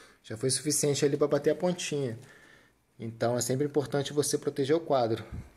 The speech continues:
ok? Seja alumínio, seja carbono, é bom proteger, porque geralmente a pancada é feia, né? Vai tirar tinta,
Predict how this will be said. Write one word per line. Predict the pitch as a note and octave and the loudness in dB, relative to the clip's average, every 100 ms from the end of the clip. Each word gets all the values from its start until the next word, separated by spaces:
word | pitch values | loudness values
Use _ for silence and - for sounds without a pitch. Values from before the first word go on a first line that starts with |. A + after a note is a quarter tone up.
| - _ _ - | -20 _ _ -20
ok? | - - C3 | -8 0 0
Seja | C3+ C#3+ C#3+ C3+ | 2 4 6 6
alumínio, | C3 B2 C3+ D3+ | 4 0 0 0
seja | - C3+ C#3 | 0 2 2
carbono, | C3+ B2+ A#2+ C3 D#3 D#3+ - - - - - - - - | 0 -2 0 0 -2 -6 -14 -20 -20 -20 -20 -20 -18 -14
é | |
bom | G2+ A2+ | -8 -4
proteger, | C#3 D3 D3 B2+ C#3+ D#3 F#3+ - - - - - - - - - _ _ - | -2 4 4 4 2 2 0 -10 -20 -20 -20 -20 -20 -20 -20 -20 _ _ -18
porque | A2 - C#3 C#3 C#3+ C#3 C3+ B2+ | -12 -4 2 4 6 6 4 2
geralmente | A#2+ C3 C3+ C3+ D#3 | 2 0 0 0 0
a | |
pancada | D3 C#3 C#3+ E3 | 0 0 0 -2
é | |
feia, | - D3 C3+ | 0 2 2
né? | B2 B2+ B2+ | -2 -6 -2
Vai | B2 | -2
tirar | - C3 A#2+ | 0 0 0
tinta, | A#2 - E3 F#3 F#3 F3+ | -2 -4 0 0 0 -2